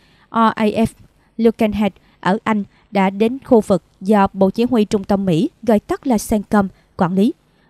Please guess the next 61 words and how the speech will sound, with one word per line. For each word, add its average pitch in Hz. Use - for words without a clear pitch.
Thông 302
báo 277
đăng 262
trên 254
mạng 220
xã 233
hội 226
X -
của 254
Bộ 208
Chỉ 226
huy 233
cencom 196
phụ 185
trách 320
khu 269
vực 208
Trung 208
Đông 202
nêu 202
rõ. 180
Trước 277
đó, 247
trong 254
ngày 208
một 190
tháng 320
mười 269
một, 196
Mỹ 226
tuyên 226
bố 214
nước 370
này 247
sẽ 277
điều 247
động 196
máy 247
bay 220
ném 220
bom, 208
máy 262
bay 226
chiến 240
đấu 240
và 214
máy 240
bay 214
tiếp -
nhiên 220
liệu 175
cùng 214
tàu 196
khu 208
trục, 185
phòng 220
thủ 208
tên 226
lửa 202
đạn 185
đạo 160